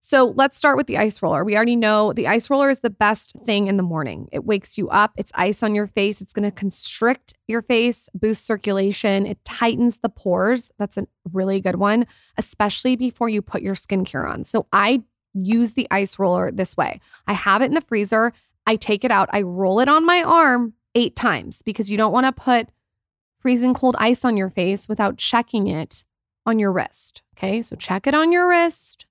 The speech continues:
Make sure it's ready to go. If you, like, are kind of a pussy about ice, just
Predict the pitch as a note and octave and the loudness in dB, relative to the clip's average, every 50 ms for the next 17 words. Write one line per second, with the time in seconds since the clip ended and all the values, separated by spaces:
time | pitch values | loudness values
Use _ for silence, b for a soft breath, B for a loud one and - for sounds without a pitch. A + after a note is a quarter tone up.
0 | _ _ _ _ _ _ _ _ - G3+ A3 A3 - - C4 B3+ B3+ B3+ - - | _ _ _ _ _ _ _ _ -2 0 0 0 0 0 0 0 0 0 -2 -2
1 | B3 B3 C4+ C4+ C#4 C#4+ A#3+ C4 B3 A#3+ A#3 A#3 A#3+ B3 B3 B3 _ _ _ _ | -2 0 0 0 -2 0 2 2 4 4 4 2 0 -2 -4 -8 _ _ _ _
2 | _ _ _ _ _ _ _ _ _ _ _ _ _ _ - A3 A3 F#3+ - _ | _ _ _ _ _ _ _ _ _ _ _ _ _ _ -4 -2 -2 -4 -6 _
3 | _ - G#3+ F#3+ G#3 A3 A3+ A3 A3 A3 - - _ _ - - G#3+ G3+ G3+ G3+ | _ -18 -16 -10 -6 -4 -2 0 0 0 0 -2 _ _ -6 -2 -2 -2 -2 -4
4 | - _ _ - A3 G#3+ G#3 F#3 - _ - - - A3+ A3 A#3+ A#3+ C4+ C4 - | -8 _ _ 0 2 2 2 2 -2 _ -12 -6 -2 -2 0 2 0 0 0 0
5 | C4+ B3+ - - C4+ B3+ B3 A#3+ A#3 A3 - - G3+ G#3 A3+ B3 - - - - | 0 -2 0 0 0 2 2 2 2 2 2 0 0 0 0 -2 -4 -6 -10 -10
6 | G#3+ - - | -10 -12 -12